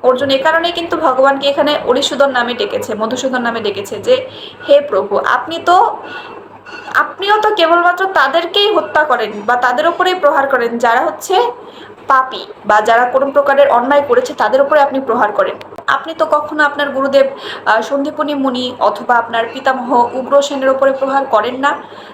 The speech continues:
তাহলে কেন আপনি আমাকে বলছেন আমার, আহ, পিতামহ ভীষ্ম এবং গুরু দ্রোণাচার্যের উপরে প্রহার করতে?"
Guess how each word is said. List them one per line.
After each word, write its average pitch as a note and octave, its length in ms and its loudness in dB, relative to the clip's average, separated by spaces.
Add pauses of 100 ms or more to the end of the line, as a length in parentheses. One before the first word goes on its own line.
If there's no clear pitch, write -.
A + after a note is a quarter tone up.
(120)
তাহলে E4 320 0 (120)
কেন E4+ 220 2
আপনি C4+ 340 2
আমাকে A#3+ 300 0
বলছেন A3+ 480 -2 (320)
আমার, A#3 260 2 (400)
আহ, G#3 240 2
পিতামহ C4 420 -2
ভীষ্ম B3 380 -4
এবং A3+ 320 2 (260)
গুরু A#3+ 160 -4
দ্রোণাচার্যের B3 680 0
উপরে A#3+ 240 -2
প্রহার A#3 340 -6
করতে?" A3+ 360 -8